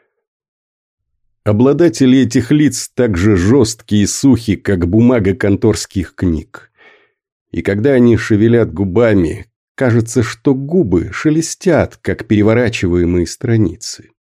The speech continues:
На бумаге растут колонки и столбики цифр. Они управляют судьбой везомых пароходами грузов,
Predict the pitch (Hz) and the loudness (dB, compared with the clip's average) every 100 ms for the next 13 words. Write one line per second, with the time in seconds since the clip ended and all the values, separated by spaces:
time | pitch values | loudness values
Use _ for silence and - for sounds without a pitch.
0 | _ _ _ _ _ - 90 87 107 123 | _ _ _ _ _ -8 -4 0 2 2
1 | 135 92 92 87 - 110 - 85 87 113 | 2 0 -2 -2 -2 -4 -2 -4 0 0
2 | 113 - 80 - 95 - 110 82 78 - | -2 -8 -16 -12 -10 -4 -2 -2 -6 -12
3 | 73 - - 80 - - - _ _ _ | -12 -12 -12 -16 -18 -20 -20 _ _ _
4 | _ _ - - - - - 98 117 127 | _ _ -20 -20 -20 -20 -4 2 4 4
5 | 123 120 120 120 104 - - 107 92 120 | 2 2 4 4 2 0 0 0 2 2
6 | 107 104 95 117 107 98 - 98 92 - | 2 2 2 2 2 0 -2 -2 -2 0
7 | 101 87 95 87 98 104 85 73 - _ | -2 0 -2 -2 0 0 0 -6 -14 _